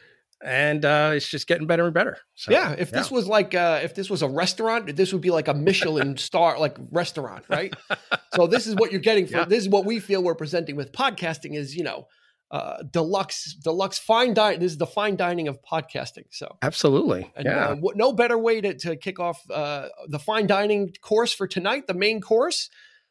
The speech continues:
Speaker 2: is going to be, uh, The Killers
Speaker 1: Mm-hmm.
Speaker 2: and their album Hot Fuss. So let's jump into the stats, and, uh, we'll, we'll get it rolling. We've got a interesting, uh, scenario around there. T-, uh, it was released in two thousand four, so we'll start there.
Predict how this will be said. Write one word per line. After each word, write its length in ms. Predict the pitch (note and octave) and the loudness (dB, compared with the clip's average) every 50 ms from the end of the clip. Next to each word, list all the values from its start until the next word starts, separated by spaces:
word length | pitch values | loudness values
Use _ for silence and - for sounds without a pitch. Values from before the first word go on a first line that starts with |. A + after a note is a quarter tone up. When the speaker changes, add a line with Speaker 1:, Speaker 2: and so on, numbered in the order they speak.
| _ _ - | _ _ 0
Speaker 2:
is 220 | - E3+ F3 D3+ | 2 2 2 4
going 280 | - G3 G#3+ A3+ A#3 G3 | 4 6 6 6 4 2
to 100 | A3+ G3+ | -2 -2
be, 360 | E3+ A3 A3 A3 A3 A3 - | -2 -2 -2 -2 -2 -2 -2
uh, 340 | - G3 G3 G3+ G#3+ G#3+ G#3 | -2 -2 -2 -2 -2 -4 -4
The 100 | G3 G3+ | -4 -4
Killers 540 | - - E4 A4 - - - - - - - - | 0 0 2 2 0 -2 -4 -8 -12 -10 -6 -2
Speaker 1:
Mm-hmm. 440 | G#2 G#2+ C3 C3 G#2+ A#2+ C3 G2 A#2+ | 2 4 4 6 6 6 4 4 4
Speaker 2:
and 120 | D3+ D#3+ | 2 2
their 160 | F3+ G#3 - | 2 0 0
album 360 | - G3+ G#3+ A3 F#3 G3+ G3 | 0 0 0 2 0 0 -2
Hot 500 | D3+ - - - - F#3 A3 - - - - _ _ _ _ _ _ _ _ _ | -4 -8 -8 -4 -2 -2 -2 -2 -6 -10 -12 _ _ _ _ _ _ _ _ _
Fuss. 540 | - - - - E3 F#3+ D#3 C3 - - - | -20 -14 -4 0 0 0 0 0 -4 -6 -4
So 120 | D3+ D3+ | -2 0
let's 220 | D#3 F#3+ A3+ A3 - | 0 0 0 0 0
jump 180 | - C#4 B3+ C4+ | -2 -2 -2 -2
into 180 | B3+ - G#3+ | -6 -6 -8
the 100 | E3 D#3+ | -6 -6
stats, 640 | D3 - - - G3+ F#3+ G3+ G#3+ G#3 - - - - _ _ _ _ _ _ _ _ - | -4 -6 -4 -2 0 0 0 0 -2 -8 -14 -18 -18 _ _ _ _ _ _ _ _ -16
and, 320 | D#3+ E3 D#3+ D#3 D3+ D3+ D#3+ | -12 -8 -8 -8 -6 -6 -6
uh, 160 | D#3+ E3 E3+ | -6 -6 -4
we'll, 220 | F#3+ G3+ G3+ F#3+ G3 | -4 -4 -6 -6 -8
we'll 140 | - C#3+ D3 | -8 -8 -6
get 160 | C#3+ E3+ E3+ | -6 -6 -6
it 80 | G3 G3 | -4 -4
rolling. 300 | G#3 A3+ C#4+ E4 G#3+ D3 | -4 -2 -2 -2 -2 -4
We've 100 | C#3 C3 | -2 0
got 160 | E3+ E3 E3 | 0 2 2
a 100 | E3 D#3 - _ _ - - _ _ _ _ _ _ | 2 -2 -4 _ _ -20 -20 _ _ _ _ _ _
interesting, 560 | - A3+ - C#4+ A#3+ - - C#4 A3 A3+ A3 G#3+ | -8 -6 -4 -4 -4 -4 -4 -4 -4 -2 -2 0
uh, 440 | G#3 G#3 G3+ G3+ G3+ G3 F#3+ F3+ E3 - - | 0 0 0 0 -2 -2 -2 -4 -6 -8 -12
scenario 800 | - - - - - G#3 F#3+ G#3 G#3+ A3+ A3+ A3+ A3 A3 G#3+ G#3+ | -10 -8 -4 0 2 2 4 4 2 4 4 4 4 6 4 4
around 280 | G#3 F#3+ G3+ G3+ G#3 G#3 | 4 2 0 0 0 0
there. 220 | A3+ A3+ A#3+ A3+ | -2 -2 -2 -4
T-, 180 | A#3 - - - | -4 -6 -4 -2
uh, 120 | D#3+ D#3+ D#3 | -2 -2 0
it 100 | - D#3+ | 0 0
was 180 | D3+ D#3+ D#3+ C3+ | 0 0 0 0
released 340 | F#3 A3+ B3 C#4 D4 C#4 - | 0 0 2 0 0 -2 -2
in 60 | G3+ | -2
two 120 | - G#3+ | -2 0
thousand 300 | F#3+ - E3 D#3 C3+ D3+ - - | 2 4 4 4 4 0 -2 0
four, 160 | D3+ C#3+ G#2+ | 0 -2 0
so 140 | A2+ - C#3+ | -2 -4 -4
we'll 100 | C#3 C#3+ | -4 -4
start 320 | C#3 - E3 D#3 B2+ C3 | -2 0 2 0 2 0
there. 320 | C3 C3+ A#2+ - - B2 | -2 -2 -4 -4 -4 -8